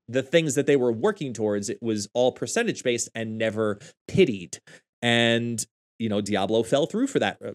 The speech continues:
for that as well as other reasons, but it's a portion to it. This is not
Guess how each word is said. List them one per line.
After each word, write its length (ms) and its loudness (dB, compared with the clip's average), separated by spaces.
for 220 -8
that 260 0
as 200 -2
well 200 6
as 140 6
other 220 0
reasons, 400 -12
but 100 0
it's 120 -2
a 40 0
portion 480 -2
to 200 -6
it. 100 -14
This 240 6
is 140 0
not 260 0